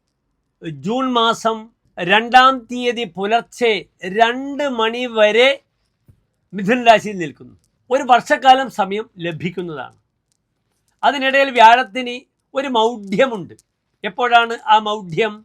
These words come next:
ആയിരത്തി ഇരുന്നൂറ് ഇടവ മാസം ഇരുപത്തി ഒൻപതാം തീയതി മുതൽ മിഥുനമാസം ഇരുപത്തിമൂന്നാം തീയതി വരെയുള്ള സമയം, അതായത് രണ്ടായിരത്തി ഇരുപത്തി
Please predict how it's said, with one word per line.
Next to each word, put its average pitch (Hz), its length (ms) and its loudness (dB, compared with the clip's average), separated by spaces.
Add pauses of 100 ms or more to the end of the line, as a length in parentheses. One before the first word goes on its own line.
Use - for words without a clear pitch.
(340)
ആയിരത്തി 262 500 -2 (120)
ഇരുന്നൂറ് 240 440 -6 (180)
ഇടവ 233 200 2 (160)
മാസം 240 400 -2 (360)
ഇരുപത്തി 262 420 -4 (100)
ഒൻപതാം 240 420 0 (100)
തീയതി 233 440 -2
മുതൽ 220 220 -2 (800)
മിഥുനമാസം 254 640 -2 (100)
ഇരുപത്തിമൂന്നാം 226 800 -6 (100)
തീയതി 196 400 -8
വരെയുള്ള 165 520 -6 (560)
സമയം, 160 380 0 (280)
അതായത് 170 440 2 (280)
രണ്ടായിരത്തി 165 720 -4
ഇരുപത്തി 170 480 -14